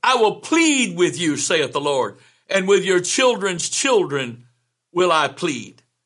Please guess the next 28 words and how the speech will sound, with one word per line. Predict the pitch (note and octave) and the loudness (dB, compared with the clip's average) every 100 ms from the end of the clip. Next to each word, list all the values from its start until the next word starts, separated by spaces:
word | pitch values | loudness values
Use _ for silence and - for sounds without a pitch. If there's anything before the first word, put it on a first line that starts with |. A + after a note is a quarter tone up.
| _ _ _ _ | _ _ _ _
Well, | E3 | -4
how | E3 B3+ C4 | 0 2 4
will | B3+ | 4
he | C4+ | 4
plead | B3+ C4+ D4+ C4 | 0 0 0 2
with | F#3 | 0
us? | D3 A2+ - - - _ _ _ _ _ _ _ _ _ - | 0 -4 -10 -14 -16 _ _ _ _ _ _ _ _ _ -6
As | D3+ C#3+ | -4 0
I | F3 | 0
taught | E3+ G3 G3 G3+ - | 0 2 4 2 -2
in | G3+ | -4
the | F#3 | -2
last | F#3 G#3 A3+ G3 - - _ _ _ | 0 2 0 -2 -8 -10 _ _ _
lesson | - - - A#2+ G#2+ - | -4 -4 -6 -8 -10 -8
and | B2+ C3 | -8 -6
in | C3+ B2+ | -8 -10
previous, | A#3 A#3 D#3 B2 A#2+ - - | -10 -8 -6 -6 -6 -10 -6
or | B2+ C3 | -4 -2
last | D3+ F3+ F3+ - _ _ _ _ - | 0 -2 -4 -12 _ _ _ _ -8
briefing, | A3 G#3 A#2+ A2+ | -6 -6 -8 -8
in | A2 E2+ _ _ | -10 -12 _ _
previous | - G#3+ E3 B2 | -8 -6 -4 -8
briefings, | A#2+ A#2+ A#2 G#2 - - _ _ _ _ _ _ _ _ _ _ | -8 -10 -10 -14 -20 -20 _ _ _ _ _ _ _ _ _ _
God's | C#3+ F#3 F3+ | -2 -2 -2
gonna | G3 | -6
get | C3+ F3+ | -4 -4
our | E3 B2+ | -4 -6
attention. | A#2+ D3 - A#2 | -8 -8 -8 -16